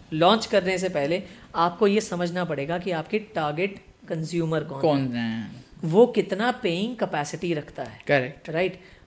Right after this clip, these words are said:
Speaker 1: अगर आप कह रहे हैं कि जी मुझे दो सौ, ढाई सौ रुपए की रेंज में एक प्रोडक्ट
Speaker 2: एक
Speaker 1: को
Speaker 2: प्रोडक्ट
Speaker 1: मार्केट में
Speaker 2: को,
Speaker 1: सेल करना है,
Speaker 2: बिल्कुल।
Speaker 1: तो ये एक बेसिक स्ट्रेटजी है जो मैं हर किसी को सजेस्ट करता हूँ। जितने का आपने प्रोडक्ट सेल करना है ना,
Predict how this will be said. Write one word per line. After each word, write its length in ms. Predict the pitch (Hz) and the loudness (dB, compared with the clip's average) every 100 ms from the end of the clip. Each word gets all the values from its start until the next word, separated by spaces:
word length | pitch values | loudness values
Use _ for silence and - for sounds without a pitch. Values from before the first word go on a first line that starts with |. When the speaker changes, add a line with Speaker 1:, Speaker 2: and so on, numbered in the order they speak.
| - | -4
Speaker 1:
अगर 300 | 160 185 214 | 2 4 4
आप 200 | 196 - | 2 0
कह 120 | 220 | 0
रहे 160 | 170 175 | 0 0
हैं 160 | 175 | -2
कि 120 | 175 | -2
जी 120 | 180 202 | -2 -2
मुझे 320 | 175 170 185 | -2 -2 0
दो 200 | 160 156 | 0 -2
सौ, 200 | 165 175 | -2 -2
ढाई 200 | 151 143 | 0 -2
सौ 160 | 160 | -2
रुपए 240 | 175 165 160 | -2 -2 -2
की 160 | 160 | 0
रेंज 300 | 156 147 147 | 0 -2 -4
में 120 | 151 156 | -4 -4
एक 140 | 147 | -4
प्रोडक्ट 240 | 143 143 | -6 2
Speaker 2:
एक 80 | 156 | 2
Speaker 1:
को 60 | 175 | 4
Speaker 2:
प्रोडक्ट 180 | 147 147 | 2 2
Speaker 1:
मार्केट 160 | 151 | 0
में 140 | 170 175 | 0 2
Speaker 2:
को, 60 | |
Speaker 1:
सेल 200 | 185 165 | 2 2
करना 260 | 156 139 151 | 0 -4 -4
है, 160 | 208 226 190 | -6 -6 -10
Speaker 2:
बिल्कुल। 300 | 135 - 170 - _ | -10 -10 -14 -18 _
Speaker 1:
तो 200 | 277 285 - | 4 4 4
ये 280 | 165 247 294 | 6 8 8
एक 280 | 269 214 | 4 4
बेसिक 460 | 196 202 285 - - - | 8 8 6 4 -4 -8
स्ट्रेटजी 580 | - 214 190 226 269 233 | 2 6 8 6 4 6
है 140 | 240 | 6
जो 160 | 208 214 | 4 2
मैं 180 | 196 202 | 2 0
हर 140 | 185 | -2
किसी 220 | 185 180 | -2 -4
को 100 | 196 | -4
सजेस्ट 360 | 175 160 151 - | -4 -2 -4 -4
करता 220 | 139 160 | -6 -4
हूँ। 160 | 202 - - - - - _ 156 | -4 -6 -20 -20 -20 -20 _ 0
जितने 420 | 180 202 214 294 | 2 4 8 10
का 120 | 311 | 12
आपने 200 | 294 294 | 12 10
प्रोडक्ट 500 | 294 262 269 269 - | 8 8 8 4 -4
सेल 360 | - - 247 277 | 0 6 8 8
करना 240 | 214 170 | 6 4
है 120 | 170 | 0
ना, 240 | 185 185 | 0 -2